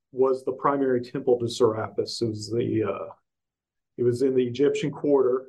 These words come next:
of, of Al-, Alexandria. The Great Library was in the Greek quarter, but they decided to build the Temple of Serapis, who has this Egyptian ancestry, along with his Greek a-, ancestry, in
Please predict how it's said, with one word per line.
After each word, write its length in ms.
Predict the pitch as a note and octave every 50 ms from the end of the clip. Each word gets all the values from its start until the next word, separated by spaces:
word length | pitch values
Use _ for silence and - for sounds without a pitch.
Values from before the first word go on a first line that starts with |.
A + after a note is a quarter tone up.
| - _ -
of, 480 | A#2+ A#2 A#2 A2+ A2+ A#2 A2 G#2+ G#2+ - - _ _ _ _ _ _ _ _ _ _ _ _ _ _ _ _ _ _ _ _ -
of 180 | - G#2+ G#2 G2+ -
Al-, 220 | B2 B2 B2+ - - C3+
Alexandria. 880 | B2+ B2 A#2+ A#2+ A#2 B2 A#2+ A#2 A2+ G#2 G2 F#2+ G2 G2+ A#2 B2+ B2 _ _ -
The 100 | - A#2+
Great 340 | A#2+ C3+ C3+ C#3 C#3+ C#3+ C3+
Library 500 | C3+ C3+ C3 C3 B2+ B2+ A#2+ A#2 A#2 A#2+
was 220 | A#2 A2+ A2+ A2
in 120 | B2 A#2+ A#2
the 60 | G#2+
Greek 260 | A2 B2+ C3 B2+ C3
quarter, 360 | - A2+ G#2+ G2+ G#2+ G#2+ G#2+ A2
but 120 | A2+ A2 G#2 G2+ -
they 100 | B2 A#2
decided 500 | A#2 A#2 - - B2+ A#2+ A#2 A#2 A2+ A2+ -
to 200 | - A2 A2 - _ _ _ _ _ _ _ A2
build 320 | B2+ B2 A#2+ A#2+ B2 A2
the 220 | A#2 A2 G#2+ G#2+ - _ _ _
Temple 400 | - C#3 B2+ B2 A#2 A#2 A2+ G#2
of 60 | G2+
Serapis, 800 | - - A#2 G#2+ A#2 C3+ C#3+ C#3+ B2 A#2+ B2 B2 - - - - _ _ _
who 100 | - A2+
has 160 | G#2+ G2+ - -
this 280 | G#2+ F#2+ - - -
Egyptian 460 | B2 G#2 - G#2+ G#2 - - A2+ F#2+ F#2
ancestry, 760 | G#2 B2+ C#3 C3+ - - G2+ G2+ - - F#2+ F#2 A2+ B2 - _ _ _ _ _
along 220 | G2 A2+ B2 B2+ B2
with 140 | A2+ -
his 180 | A2 G2 - -
Greek 240 | - G#2+ G#2 G2 -
a-, 220 | G2 F#2+ F#2+ F#2+ -
ancestry, 600 | A#2 G#2+ G2+ - A#2+ A2 - - - G#2+ G2+ - -
in 360 | C3+ C#3 C3 A#2+ A2+ A2+